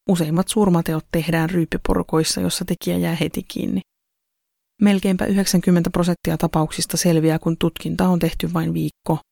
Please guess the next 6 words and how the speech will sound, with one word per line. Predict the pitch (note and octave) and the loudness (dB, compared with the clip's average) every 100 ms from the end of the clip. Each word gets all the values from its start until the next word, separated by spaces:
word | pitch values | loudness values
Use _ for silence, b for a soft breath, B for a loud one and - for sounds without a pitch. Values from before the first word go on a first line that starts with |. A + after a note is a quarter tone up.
| _ _ - | _ _ 0
ja | F3 | 2
lopulta | D#3 F#3 - | 2 0 2
vain | F#3 D#3+ D#3+ | 2 0 -2
kourallinen | - F3+ E3 D#3+ D#3+ D#3+ | 2 4 4 2 0 0
jää | E3+ E3+ - | -2 -2 -4
pimeiksi. | - - - - | -4 -4 -4 -8